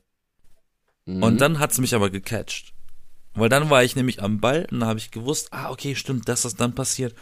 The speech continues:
Speaker 2: Jetzt sind wir da und da. Weil,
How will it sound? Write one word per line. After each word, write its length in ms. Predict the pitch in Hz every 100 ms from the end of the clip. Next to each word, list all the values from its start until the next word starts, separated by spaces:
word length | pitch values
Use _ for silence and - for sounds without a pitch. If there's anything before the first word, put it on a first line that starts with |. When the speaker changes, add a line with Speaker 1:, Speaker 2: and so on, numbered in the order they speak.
| - - -
Speaker 2:
Jetzt 200 | - 120
sind 100 | 123
wir 120 | 123 110
da 160 | 117
und 160 | 127 127
da. 240 | 117 123 - _ _ - - - -
Weil, 260 | 120 -